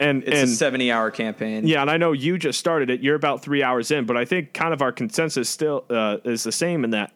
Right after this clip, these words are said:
Speaker 1: this game is absolutely gorgeous.
Speaker 2: I could not believe it, dude.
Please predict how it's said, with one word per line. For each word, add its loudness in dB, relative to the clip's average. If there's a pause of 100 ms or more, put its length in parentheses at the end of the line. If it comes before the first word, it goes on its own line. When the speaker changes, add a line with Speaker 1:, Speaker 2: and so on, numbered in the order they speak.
(120)
Speaker 1:
this 0
game 0
is -2
absolutely -2
gorgeous. -2 (720)
Speaker 2:
I 0
could -4
not -6
believe -4
it, -8
dude. -8